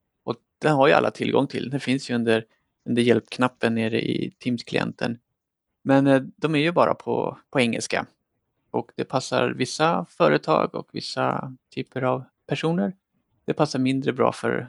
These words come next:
andra typer av personer och företag. Vad, vad är din erfarenhet från S M B-marknaden vad gäller just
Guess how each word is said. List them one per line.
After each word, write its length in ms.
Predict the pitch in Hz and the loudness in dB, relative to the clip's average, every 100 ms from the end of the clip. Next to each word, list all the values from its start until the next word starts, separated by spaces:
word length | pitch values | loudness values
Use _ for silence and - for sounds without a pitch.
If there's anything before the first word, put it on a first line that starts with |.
| 147 | -8
andra 180 | 135 147 | -4 -4
typer 320 | 151 - - | -6 -10 -10
av 40 | |
personer 460 | - - - - - _ _ _ _ _ | -12 -12 -10 -10 -12 _ _ _ _ _
och 120 | 127 | -2
företag. 380 | 135 117 117 117 | 4 4 6 4
Vad, 160 | 139 147 | 4 4
vad 100 | 151 | 4
är 60 | |
din 160 | 151 160 | 2 0
erfarenhet 540 | 156 - 135 139 135 | -2 -2 -2 -2 -4
från 340 | - 135 131 127 _ _ _ _ _ _ - | -6 -4 -4 -6 _ _ _ _ _ _ -2
S 300 | 143 - 120 | -2 -2 -2
M 200 | 123 123 | -2 0
B-marknaden 1300 | 120 123 127 _ - - 131 139 147 - 143 135 120 | 0 0 -2 _ -20 -8 -4 0 0 -2 -6 -4 -2
vad 120 | 123 | -2
gäller 240 | 120 123 120 | -4 -4 -4
just 400 | - - - | -6 -10 -16